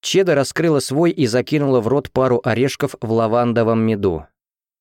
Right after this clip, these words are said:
наблюдая, как внизу Джага сходится с Киалис.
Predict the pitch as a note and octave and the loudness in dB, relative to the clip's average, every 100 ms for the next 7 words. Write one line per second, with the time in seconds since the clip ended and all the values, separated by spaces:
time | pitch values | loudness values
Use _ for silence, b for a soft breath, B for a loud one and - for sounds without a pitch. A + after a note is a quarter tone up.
0 | _ _ _ _ - G#2 F#2 G2 G#2 G2 | _ _ _ _ -6 -4 0 0 2 0
1 | F#2+ G2 G2 G2+ G2+ G#2 F#2 A2 G#2 - | 0 -4 -2 -2 0 -2 0 -2 -2 -4
2 | A2 G#2 G2 G2+ - G#2 F#2+ F#2+ E2 - | -4 -2 -4 -6 -6 -2 -2 -2 -4 -8
3 | - | -12